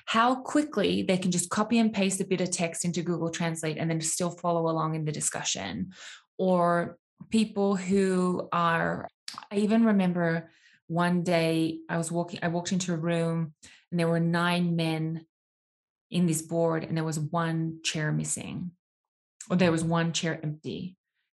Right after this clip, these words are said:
And it was, they, they were, they also on their board had a female.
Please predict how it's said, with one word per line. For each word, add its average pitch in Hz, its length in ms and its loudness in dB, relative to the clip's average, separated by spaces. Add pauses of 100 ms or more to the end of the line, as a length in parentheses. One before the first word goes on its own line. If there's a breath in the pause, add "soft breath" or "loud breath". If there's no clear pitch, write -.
(200)
And 160 340 0
it 170 100 -4
was, 160 400 0 (200)
they, 165 200 0
they 170 120 -2
were, 160 160 0
they 170 240 0
also 185 240 -2
on 175 100 2
their 165 140 0
board 156 340 -4
had 165 140 -2
a 160 60 -2
female. 185 600 0